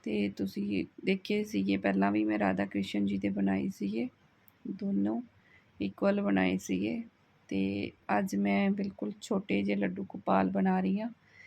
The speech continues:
ਤਾਂ ਤੁਸੀਂ ਦੇਖ ਸਕਦੇ ਹੋ, ਮੈਂ ਰੈੱਡ ਕਲਰ ਦੇ ਨਾਲ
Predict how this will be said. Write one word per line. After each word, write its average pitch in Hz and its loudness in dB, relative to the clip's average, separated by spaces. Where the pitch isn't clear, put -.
ਤਾਂ 202 -12
ਤੁਸੀਂ 202 -6
ਦੇਖ 190 0
ਸਕਦੇ 196 -2
ਹੋ, 208 0
ਮੈਂ 196 4
ਰੈੱਡ 190 4
ਕਲਰ 196 2
ਦੇ 196 0
ਨਾਲ 196 4